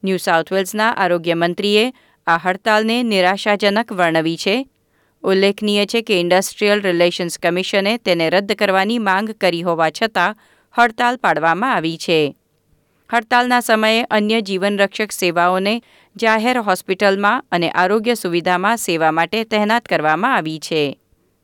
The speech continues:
ન્યૂ સાઉથ વેલ્સમાં કોવિડ નાઇન્ટીનથી સોળ મૃત્યુ નોંધાયા છે અને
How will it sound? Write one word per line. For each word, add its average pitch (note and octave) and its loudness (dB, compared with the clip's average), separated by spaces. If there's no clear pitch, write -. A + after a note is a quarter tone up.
ન્યૂ F#3 -2
સાઉથ E3+ 0
વેલ્સમાં G#3 0
કોવિડ E3+ -2
નાઇન્ટીનથી G3+ -2
સોળ A#3 4
મૃત્યુ G#3+ 0
નોંધાયા E3+ 0
છે A3 -2
અને F3 0